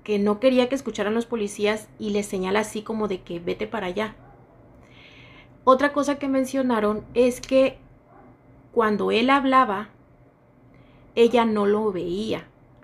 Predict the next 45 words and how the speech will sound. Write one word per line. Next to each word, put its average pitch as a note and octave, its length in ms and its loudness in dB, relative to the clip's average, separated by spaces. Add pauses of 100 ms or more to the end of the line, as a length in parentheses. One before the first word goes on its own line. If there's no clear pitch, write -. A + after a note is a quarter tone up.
(540)
Como B3+ 300 2
cuando B3 340 6
estás C4+ 340 0
en D#4+ 240 2
un, D#4 420 -2 (300)
con C4 180 4
un C#4 140 2
grupo D4 240 -2
de C#4 120 0
personas G#3+ 640 -6 (560)
y A#3+ 680 2 (280)
una D4 220 2
persona C4 460 4
habla C#4+ 320 0 (220)
y B3 100 -6
tú A#3+ 140 -4
la C4+ 140 0
volteas A#3 360 -2
a B3 60 -2
ver. C4+ 260 -4 (480)
Habla A3+ 220 0
otra C4+ 180 -2
persona A#3 360 -2
y B3+ 40 0
la A#3 80 0
volteas G3+ 380 -6
a A3 40 -6
ver. A3+ 220 -6 (380)
Así G3+ 420 -4
ella, A#3+ 380 0 (400)
si B3 200 2
hablaban B3+ 360 4
otras E4 240 0
personas C4+ 380 -2
que B3 60 -10
están A3 260 -4
ahí A#3+ 140 2
alrededor, G#3+ 600 0
que - 80 -8
al G#3 120 -4
parecer G3 400 -8
son G#3 240 -4
compañeritos G3+ 800 -4
de G#3 80 -4
Madeline, G#3 580 0